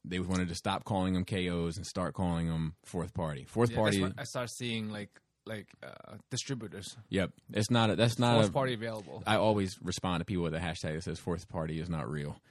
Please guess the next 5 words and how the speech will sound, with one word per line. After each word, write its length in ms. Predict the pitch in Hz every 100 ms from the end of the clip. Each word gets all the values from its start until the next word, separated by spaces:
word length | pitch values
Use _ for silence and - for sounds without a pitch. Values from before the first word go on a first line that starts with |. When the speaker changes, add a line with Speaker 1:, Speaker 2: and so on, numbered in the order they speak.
| _ _ _ _ -
Speaker 1:
Um, 400 | 95 82 76 80 _ _ _ _ _ _ _ _ _ _ _ -
but 240 | 98 101
anyway, 420 | 107 98 82 78 - _ _ -
the, 240 | 95 92
uh, 420 | 87 85 80 80